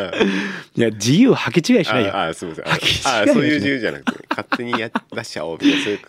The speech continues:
Speaker 1: と。
Speaker 2: 違います。
Speaker 1: はい。
Speaker 2: はい。ちゃんと、あの、
Speaker 1: うん。
Speaker 2: コミックアトラスチーム、
Speaker 1: はい。
Speaker 2: エフエム横浜、
Speaker 1: はい。
Speaker 2: 肩組んでやってますんでね。
Speaker 1: はい。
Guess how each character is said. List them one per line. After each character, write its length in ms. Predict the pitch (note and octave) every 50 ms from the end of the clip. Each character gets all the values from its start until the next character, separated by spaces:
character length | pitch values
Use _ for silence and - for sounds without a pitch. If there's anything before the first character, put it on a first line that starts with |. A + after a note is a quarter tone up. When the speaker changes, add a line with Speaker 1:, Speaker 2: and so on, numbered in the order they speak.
| - F#2+ -
Speaker 1:
と。 120 | - A2+
Speaker 2:
違 180 | G#2+ G2 F2+ F#2+
い 40 |
ま 160 | F#2+ G2 F#2+ F#2
す。 180 | D#2 - F2
Speaker 1:
は 220 | D#2+ - - - F#2
い。 20 |
Speaker 2:
は 40 | F2
い。 100 | D#2+ - _ - - - - - - _
ち 120 | - - B2
ゃ 40 |
ん 120 | C3 C3+ -
と、 260 | - E3+ E3 - -
あ 80 | B2 B2+
の、 60 | B2+
Speaker 1:
う 40 | A2+
ん。 40 | F2+
Speaker 2:
コ 140 | - A2+ G#2+
ミ 160 | G#2 G2+ -
ッ 20 |
ク 100 | - - F#2+
ア 40 |
ト 100 | - G#2
ラ 60 | G#2 G2+
ス 140 | - -
チ 180 | - - D3+ C#3
ー 20 |
ム、 160 | A2+ F#2+ D#2+ -
Speaker 1:
は 140 | - - A#2
い。 100 | G2 - _ -
Speaker 2:
エ 100 | - G#2
フ 120 | F#2 - D2+
エ 60 | D#2
ム 80 | D#2+ D#2
横 180 | E2 - -
浜、 340 | - E2 D#2 D2+ - - - _
Speaker 1:
は 120 | - - F2
い。 20 | -
Speaker 2:
肩 220 | - C#3 C3 A2+
組 160 | - - C3+
ん 40 | G#2+
で 60 | F2+
や 60 | E2
っ 40 | D#2 -
て 100 | - D3
ま 160 | E3 F3+ F3+
す 100 | - D3+
ん 80 | G#2
で 100 | D#2 C2
ね。 60 | C#2+ F2
Speaker 1:
は 140 | G2+ G#2
い。 100 | G#2+ G#2+